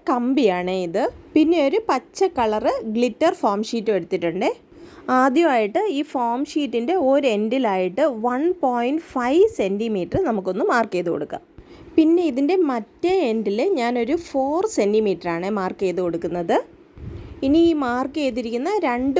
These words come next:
പോയിന്റും ചേർത്ത് നമുക്കൊന്ന് ലൈൻ ഇട്ട് കൊടുക്കാം. അടുത്തതായിട്ട് ആ മാർക്ക് ചെയ്തിരിക്കുന്ന ആ പൊസിഷനിൽ നിന്ന് വീണ്ടും ഞാനൊരു ഫോർ സെന്റിമീറ്റർ മാർക്ക് ചെയ്ത് കൊടുക്കുകയാണ്.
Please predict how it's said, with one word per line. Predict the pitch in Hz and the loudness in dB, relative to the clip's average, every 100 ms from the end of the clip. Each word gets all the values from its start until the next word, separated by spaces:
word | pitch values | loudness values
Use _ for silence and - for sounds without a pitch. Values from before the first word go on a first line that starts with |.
| 349 | 0
പോയിന്റും | 233 214 233 233 330 339 | 0 0 0 0 0 2
ചേർത്ത് | 277 269 302 311 - 466 302 | 0 2 0 0 -2 0 0
നമുക്കൊന്ന് | 226 233 214 302 494 427 220 | 0 -2 -2 -2 -2 0 0
ലൈൻ | 214 214 202 | 2 0 -2
ഇട്ട് | 190 | -2
കൊടുക്കാം. | 180 165 170 277 508 - - - - - | -2 -2 -2 -4 -6 -12 -20 -20 -12 -2
അടുത്തതായിട്ട് | 254 262 359 330 285 254 240 349 392 269 | 0 2 2 2 2 0 0 -2 -2 0
ആ | 302 269 | 0 0
മാർക്ക് | 254 285 - 359 | 2 0 0 0
ചെയ്തിരിക്കുന്ന | 254 226 254 240 254 311 311 | 0 0 -2 -2 -2 0 0
ആ | 277 330 | 0 0
പൊസിഷനിൽ | 233 226 254 240 254 220 208 | 0 0 -2 0 2 2 2
നിന്ന് | 202 196 466 285 233 | 0 0 -2 -2 0
വീണ്ടും | 269 285 330 330 | 2 2 4 4
ഞാനൊരു | 226 202 196 392 - | 2 0 0 0 2
ഫോർ | 233 233 320 | 2 2 0
സെന്റിമീറ്റർ | 220 196 202 208 202 220 | -2 0 0 0 -2 -2
മാർക്ക് | 190 185 202 | -2 -2 -2
ചെയ്ത് | 190 180 | 0 0
കൊടുക്കുകയാണ്. | 170 170 180 175 202 | 0 -2 -2 0 0